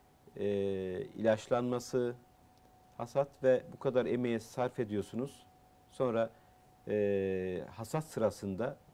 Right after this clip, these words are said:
bunu kaybediyorsunuz. Bu işte yüzde iki deniyor, üç deniyor, çeşitli istatistiklere göre değişiyor. E, burada ciddi bir kayıp söz konusu. İki bin on sekiz yılında G yirmi ülkeleri yaptığı bir toplantıda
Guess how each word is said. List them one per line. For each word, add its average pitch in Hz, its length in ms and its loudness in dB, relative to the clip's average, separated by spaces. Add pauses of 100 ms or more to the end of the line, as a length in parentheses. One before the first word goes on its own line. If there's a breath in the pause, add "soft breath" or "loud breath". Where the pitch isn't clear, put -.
(120)
bunu 127 200 -2
kaybediyorsunuz. 87 920 0 (600 soft breath)
Bu 143 140 2
işte 120 180 -4
yüzde 120 340 0
iki 117 220 -2
deniyor, 120 280 2
üç - 300 -8
deniyor, 120 300 2 (120)
çeşitli 123 480 -4
istatistiklere 117 760 -4
göre 107 280 0
değişiyor. 110 500 2 (720 soft breath)
E, 101 480 2
burada 131 220 0
ciddi 131 260 -2
bir 131 60 -4
kayıp 117 280 0
söz - 260 -4
konusu. 87 380 -6 (580 loud breath)
İki 139 200 -6
bin 147 80 -2
on 143 160 -2
sekiz 139 440 -6
yılında 107 300 0
G 101 140 0
yirmi 120 420 2
ülkeleri 107 560 0
yaptığı 107 500 0
bir 113 120 0 (100)
toplantıda 110 760 -4